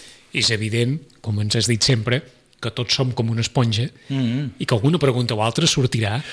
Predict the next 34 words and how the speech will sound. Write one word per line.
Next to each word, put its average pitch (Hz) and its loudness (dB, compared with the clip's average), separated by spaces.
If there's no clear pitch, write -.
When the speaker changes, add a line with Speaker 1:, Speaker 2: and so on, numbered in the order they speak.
Speaker 2:
I, 117 -2
i, - 2
Speaker 1:
de, 113 0
de 117 0
Speaker 2:
home, 131 2
Speaker 1:
tot 135 4
això 202 4
que 127 2
s'està 131 0
Speaker 2:
segurament - -4
Speaker 1:
veient, 117 -4
eh? 190 -2
Speaker 2:
escolten, 151 0
i 127 -8
si 147 -8
pregunten, 180 -6
ja 139 -10
Speaker 1:
Ja 147 4
Speaker 2:
anem, - 2
Speaker 1:
està 147 4
bé. 131 4
Speaker 2:
ja 165 0
està - -8
bé, - -20
ja 131 -4
està 131 -6
Speaker 1:
Ja 117 0
Speaker 2:
bé, 123 0
Speaker 1:
està 127 0
bé. 113 -4
Speaker 2:
perquè, 123 -4
diríem, 120 -4
eh, 110 -6
eh, 104 -6